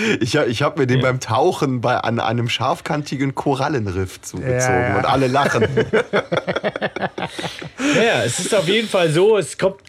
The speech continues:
Speaker 2: es ist ein riesiger Infodump, wo noch mal so alles noch mal so hingelegt wird und dann sagt er, das einzig Schlaue, der Kate, sagt, "Ja, das ist ja schön und gut,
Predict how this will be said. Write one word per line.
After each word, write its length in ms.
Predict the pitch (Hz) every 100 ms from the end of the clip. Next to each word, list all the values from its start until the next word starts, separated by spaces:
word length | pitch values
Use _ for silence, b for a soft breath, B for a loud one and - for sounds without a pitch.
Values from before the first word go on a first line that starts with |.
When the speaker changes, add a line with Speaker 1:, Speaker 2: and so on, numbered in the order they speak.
| -
Speaker 2:
es 140 | 160
ist 120 | 170 175
ein 200 | 185 180
riesiger 520 | 190 247 254 220 208
Infodump, 760 | 170 208 - 160 156 156 165 -
wo 100 | 160
noch 180 | 165 170
mal 220 | 165 156
so 120 | 165
alles 440 | 117 185 208 175 -
noch 140 | 156
mal 240 | 147 156 151
so 260 | 156 147
hingelegt 640 | 143 190 233 196 160 156 160
wird 160 | 151
und 180 | 151 143
dann 140 | 180
sagt 240 | 180 175 147
er, 160 | 180
das 140 | 170 139
einzig 420 | 175 220 208 -
Schlaue, 500 | - 127 131 151 190 -
der 120 | 151
Kate, 380 | 131 151 147 165 -
sagt, 380 | 156 143 - B B B B
"Ja, 100 | 202
das 180 | 170 139
ist 40 | 165
ja 120 | 151
schön 300 | - 247 190
und 120 | 165
gut, 520 | - 196 220 - -